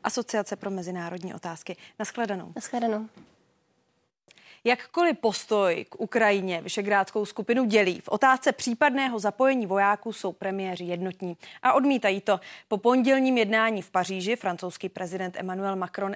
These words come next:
Speaker 1: nevyloučil, že by k vyslání západních jednotek přímo na místo konfliktu mohlo v budoucnu dojít.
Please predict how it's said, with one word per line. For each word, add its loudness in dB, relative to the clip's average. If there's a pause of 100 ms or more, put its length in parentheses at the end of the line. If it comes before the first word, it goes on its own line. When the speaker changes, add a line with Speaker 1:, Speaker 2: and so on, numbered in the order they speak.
Speaker 1:
nevyloučil, 0 (220)
že 0
by 4
k -6
vyslání 2
západních 0
jednotek -2
přímo -2
na -2
místo -4
konfliktu -4
mohlo 0
v -6
budoucnu -4
dojít. -2